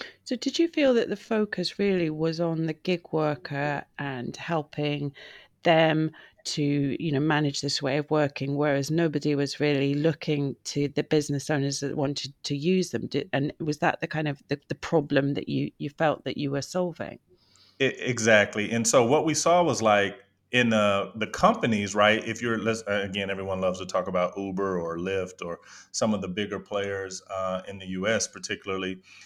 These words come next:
Speaker 2: Um, they were, you know, the company, but there were no service providers that were really focused on the companies other than the, you know, the large technology platforms. And so,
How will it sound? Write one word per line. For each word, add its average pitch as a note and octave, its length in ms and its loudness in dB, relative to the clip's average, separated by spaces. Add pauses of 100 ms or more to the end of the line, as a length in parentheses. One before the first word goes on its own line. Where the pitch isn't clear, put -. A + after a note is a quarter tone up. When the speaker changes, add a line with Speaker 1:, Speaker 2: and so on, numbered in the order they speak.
(220)
Speaker 2:
Um, G2+ 480 2 (160)
they F3+ 440 8
were, G#2 540 2
you C3+ 140 0
know, F#2+ 420 0
the G#2+ 140 -2
company, C3+ 560 2
but A#2 160 -2
there E3 80 4
were F#3+ 100 2
no E3 140 4
service B2 640 2
providers F2+ 760 0
that F#2+ 140 2
were F#2+ 120 -4
really G2 280 -4
focused F#2 460 -4
on F2+ 160 -4
the F2+ 80 -6
companies F#2 800 -4
other G#2 240 4
than F#2 200 -4 (140)
the, F#2 380 0
you F#2+ 80 -10
know, E2 220 -8 (340)
the F#2 40 -8
large F#2+ 320 2
technology F#2+ 560 -2
platforms. F#2 640 2
And G2 140 -4
so, G#2 380 4